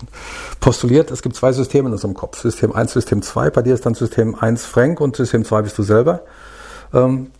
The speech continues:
das hat durchaus was für sich. Also ich bin kein Psychologe, hab da, was ich weiß, gelernt von Kahnemann und einigen anderen, aber nicht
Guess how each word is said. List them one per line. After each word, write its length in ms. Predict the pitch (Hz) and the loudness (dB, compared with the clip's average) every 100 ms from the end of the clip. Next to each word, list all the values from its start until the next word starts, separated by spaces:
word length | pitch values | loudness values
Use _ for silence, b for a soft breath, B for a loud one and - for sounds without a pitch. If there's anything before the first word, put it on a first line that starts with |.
| - | 0
das 360 | 139 143 - | 0 -2 -4
hat 280 | - - - | -6 -4 0
durchaus 380 | 160 170 160 - | 0 0 -4 -2
was 100 | 151 | -2
für 180 | - 120 | 2 2
sich. 200 | 87 - | 0 0
Also 460 | 101 110 104 104 B B B B B | 2 4 0 -2 B B B B B
ich 100 | - | -2
bin 140 | - 139 | 0 2
kein 140 | 147 | 0
Psychologe, 600 | 156 147 139 135 143 131 123 123 | 0 0 2 2 2 0 -4 -6
hab 160 | 120 | 0
da, 380 | 120 113 113 107 | 2 4 2 0
was 140 | 113 113 | -2 -2
ich 120 | - | -2
weiß, 360 | 110 113 - | 0 0 -2
gelernt 360 | 110 101 110 123 | 0 2 2 -2
von 340 | - 110 101 | -2 0 0
Kahnemann 440 | - 107 120 117 107 | 0 0 2 2 0
und 100 | 107 | 2
einigen 320 | 104 101 104 | 0 0 0
anderen, 380 | 107 123 143 135 | 0 2 2 2
aber 180 | 110 110 | 2 2
nicht 200 | 113 | 0